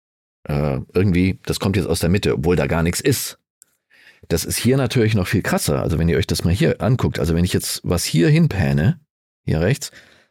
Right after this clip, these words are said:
dann ist das ja eine Phantommitte zwischen dem und dem. Ja,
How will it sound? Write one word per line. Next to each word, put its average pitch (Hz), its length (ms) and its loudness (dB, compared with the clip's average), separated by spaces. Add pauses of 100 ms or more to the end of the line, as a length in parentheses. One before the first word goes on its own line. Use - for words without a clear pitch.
dann 85 140 0
ist - 140 0
das 110 140 0
ja 104 80 2
eine 90 100 2
Phantommitte 117 560 0
zwischen 92 300 0
dem 82 240 2
und 104 160 0
dem. 73 320 2 (1200)
Ja, 131 280 0